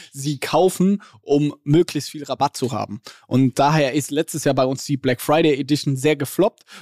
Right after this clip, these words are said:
Und das Problem ist, wenn du halt so eine Special Edition machst an einem Tag, wenn du es halt nicht ausverkaufst,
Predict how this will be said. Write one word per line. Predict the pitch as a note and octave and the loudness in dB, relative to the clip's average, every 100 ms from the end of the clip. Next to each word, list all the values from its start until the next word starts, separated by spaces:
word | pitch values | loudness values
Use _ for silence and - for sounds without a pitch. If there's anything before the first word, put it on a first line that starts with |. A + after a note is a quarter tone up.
| A2+ | -4
Und | D3 D3 | 2 2
das | D3+ - | 2 -2
Problem | E3 D3 F#3+ F3+ | 0 4 4 2
ist, | D#3 - | -2 -6
wenn | C#3 | -10
du | C#3 C#3 | -10 -6
halt | C#3 C#3 | -6 -6
so | - D3 | 0 2
eine | C#3 | 2
Special | - E3+ - D3+ | 2 0 0 -2
Edition | C3+ C#3 - | -2 -4 -2
machst | D3 D3 | -2 -2
an | B2 | -2
einem | B2 B2+ | -2 -2
Tag, | - D#3 D3 - - - | 0 2 0 -4 -20 -2
wenn | C#3 | 2
du | C#3+ | 2
es | C3 | 2
halt | C3+ | 0
nicht | B2+ B2 | 0 2
ausverkaufst, | D3 - C#3 B2+ C#3 - | 2 2 0 0 0 -2